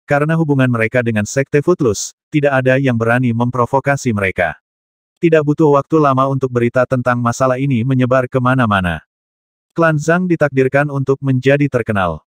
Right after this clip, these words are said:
Zhang Wenfang terengah-engah karena berkat yang tak terduga ini. Itu terlalu menakjubkan, menyebabkan seluruh tubuhnya gemetar,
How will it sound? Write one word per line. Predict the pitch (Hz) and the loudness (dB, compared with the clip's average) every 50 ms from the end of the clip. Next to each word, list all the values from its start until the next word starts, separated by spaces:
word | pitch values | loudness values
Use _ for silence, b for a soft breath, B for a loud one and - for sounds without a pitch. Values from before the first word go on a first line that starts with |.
| _ _ _ | _ _ _
Zhang | - 156 170 175 180 180 170 | -8 -4 -2 0 0 2 0
Wenfang | 160 147 143 - 156 160 | 0 0 0 0 -2 -2
terengah-engah | 156 156 147 139 139 143 143 139 139 127 123 123 - | 0 0 0 0 0 0 -2 0 -2 -2 -2 -2 0
karena | 127 120 123 123 123 117 | 0 0 0 0 0 0
berkat | 123 131 135 - 135 131 - | 0 -2 0 0 -2 -2 0
yang | 143 139 135 131 | 0 -2 -2 -2
tak | - - 147 - | -2 -2 -4 -2
terduga | - 143 135 135 139 135 127 120 107 | -2 -2 0 0 0 0 2 0 0
ini. | 107 98 90 85 78 - _ _ _ _ _ | 0 -2 -4 -4 -6 -8 _ _ _ _ _
Itu | _ 165 156 - 185 185 - | _ -6 -2 2 2 2 2
terlalu | 175 156 139 135 139 147 147 143 | 2 2 2 2 2 2 0 0
menakjubkan, | 131 123 - 135 131 131 - - 113 104 113 151 196 202 _ _ _ _ - | 0 -2 -2 -2 -4 -4 -2 0 0 0 0 0 -4 -6 _ _ _ _ -4
menyebabkan | 151 151 147 147 143 147 - - 160 160 | 0 0 2 2 2 2 0 0 -2 -2
seluruh | - 151 139 131 127 120 - | 0 0 0 0 0 0 0
tubuhnya | 127 113 120 120 123 123 123 120 | 0 0 0 0 2 0 0 0
gemetar, | 135 135 139 - 123 107 95 90 87 | 0 0 0 0 0 0 0 -2 -6